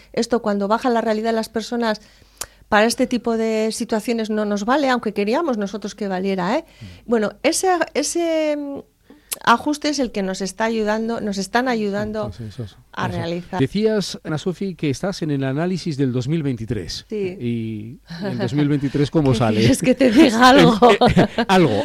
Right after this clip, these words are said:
Speaker 2: algo,
Speaker 1: Bueno,
Speaker 2: algo,
Speaker 1: con
Speaker 2: así,
Speaker 1: mucha,
Speaker 2: un, un resumen.
Speaker 1: ay, con mucha precaución, ¿eh? Porque
Speaker 2: Sí.
Speaker 1: ya sabes que los que hacemos análisis sociológico no queremos adelantar,
Speaker 2: Mm.
Speaker 1: pero bueno. Eh, bueno, pues es un año que ha sido difícil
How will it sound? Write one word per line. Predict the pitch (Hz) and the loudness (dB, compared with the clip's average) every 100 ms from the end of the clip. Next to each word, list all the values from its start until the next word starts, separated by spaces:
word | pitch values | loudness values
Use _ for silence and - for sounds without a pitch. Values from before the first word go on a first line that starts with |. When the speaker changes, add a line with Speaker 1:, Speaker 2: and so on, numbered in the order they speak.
| - | 4
Speaker 2:
algo, | 185 170 127 104 190 | 6 6 4 2 -4
Speaker 1:
Bueno, | 220 214 | -4 0
Speaker 2:
algo, | 160 170 135 107 - | 4 6 6 4 2
Speaker 1:
con | |
Speaker 2:
así, | 131 311 | 0 4
Speaker 1:
mucha, | 285 262 185 202 180 | 6 8 8 6 4
Speaker 2:
un, | 190 | 4
un | 190 | 4
resumen. | 170 - 151 123 110 | 4 6 4 4 2
Speaker 1:
ay, | 101 185 180 | 0 -2 -4
con | 196 | -6
mucha | 202 214 214 240 214 190 165 156 151 - 87 - | -4 -4 0 2 2 2 0 -2 -6 -12 -18 -18
precaución, | - 180 180 175 175 196 185 | -14 -8 -6 -6 -4 -4 -2
¿eh? | 170 190 | -4 -6
Porque | 185 - | -8 -10
Speaker 2:
Sí. | 143 | -6
Speaker 1:
ya | 185 | -4
sabes | 202 - | -6 -6
que | 208 | -6
los | 202 | -2
que | 202 | -2
hacemos | - 214 208 | -2 -4 -6
análisis | 214 185 214 220 | -6 -4 -4 -6
sociológico | 202 202 180 208 - 214 - 214 214 | -10 -8 -6 -6 -6 -8 -4 -2 -2
no | 214 | -4
queremos | 220 214 214 202 208 | -4 -4 -4 -6 -4
adelantar, | 185 180 175 180 180 185 202 196 190 180 170 165 127 | -4 -4 -4 -4 -2 0 0 0 -2 -2 -4 -6 -8
Speaker 2:
Mm. | 98 - - | -10 -12 -10
Speaker 1:
pero | 190 185 | -6 -4
bueno. | 185 151 - - - - - - - - - - - | -4 -8 -14 -20 -20 -20 -20 -20 -20 -20 -20 -20 -4
Eh, | 233 220 214 208 208 208 208 | 0 2 0 0 0 -2 0
bueno, | 254 233 220 | 0 2 0
pues | 220 | 0
es | 254 247 | 0 0
un | 262 254 254 247 247 240 | 0 0 0 0 0 0
año | 247 247 240 | 0 0 -2
que | |
ha | 233 | -2
sido | 240 226 | -2 -2
difícil | 220 214 302 339 381 | -2 -4 -6 0 2